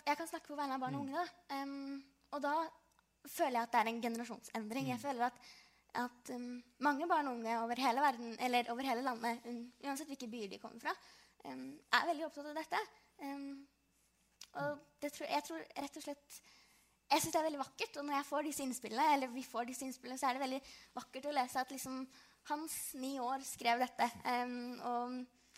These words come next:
Speaker 1: Lina, ti, skrev dette. Ehm, det viser, det viser at det er så mange, rett og slett. Og jeg tror at jeg er også veldig opptatt av liksom vårt som folk,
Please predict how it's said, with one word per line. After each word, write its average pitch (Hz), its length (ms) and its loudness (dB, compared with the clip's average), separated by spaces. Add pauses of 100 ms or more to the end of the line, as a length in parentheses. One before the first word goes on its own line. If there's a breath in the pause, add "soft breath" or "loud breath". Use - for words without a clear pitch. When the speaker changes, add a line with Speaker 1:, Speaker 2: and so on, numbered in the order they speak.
(320 loud breath)
Speaker 1:
Lina, 247 560 4 (180)
ti, 285 320 -4
skrev - 280 -6
dette. 226 260 0 (400 loud breath)
Ehm, 247 360 -8 (200)
det 269 100 -6
viser, 254 420 -4
det 254 100 -8
viser 269 220 -6
at 254 80 -8
det 269 120 -6
er 302 80 -12
så - 20 -8
mange, 311 240 -6 (380 soft breath)
rett - 160 -12
og 311 80 -8
slett. 392 240 -2 (140)
Og 285 440 2 (240)
jeg 277 100 0
tror 320 120 4
at 330 180 0 (440 loud breath)
jeg 285 100 8
er 302 40 6
også 294 120 -4
veldig 320 160 4
opptatt 285 240 -2
av 269 100 2
liksom 277 300 -4 (960)
vårt - 420 -6 (140)
som 262 280 -2
folk, - 380 -2